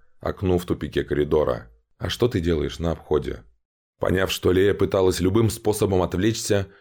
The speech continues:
Фенрир хмыкнул и пояснил суть процесса. «Я внимательно изучаю обстановку, смотрю в окна, чтобы снаружи не было никаких подозрительных предметов,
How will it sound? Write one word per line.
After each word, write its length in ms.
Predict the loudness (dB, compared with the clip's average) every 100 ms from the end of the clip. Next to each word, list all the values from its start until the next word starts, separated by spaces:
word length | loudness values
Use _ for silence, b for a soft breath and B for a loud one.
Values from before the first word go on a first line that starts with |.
| b
Фенрир 380 | 0 4 4 4
хмыкнул 480 | 2 0 2 0 2
и 120 | 0
пояснил 460 | 2 0 2 0
суть 280 | 2 -2 -2
процесса. 680 | 0 0 0 -2 0 -8 -10 -20 _ _ _ _ _
«Я 160 | 0 2
внимательно 540 | 4 4 2 0 2
изучаю 380 | 2 2 2 2
обстановку, 800 | 2 -2 0 0 0 -2 -2 -4 b b
смотрю 420 | -4 -2 2 2
в 140 | 2 0
окна, 320 | 0 -2 -2
чтобы 260 | 0 0
снаружи 400 | 0 2 2 2
не 140 | 2 2
было 180 | 2 2
никаких 440 | 0 -2 -4 -2
подозрительных 680 | 0 0 0 -2 -2 -2 -2
предметов, 580 | -2 0 2 2 0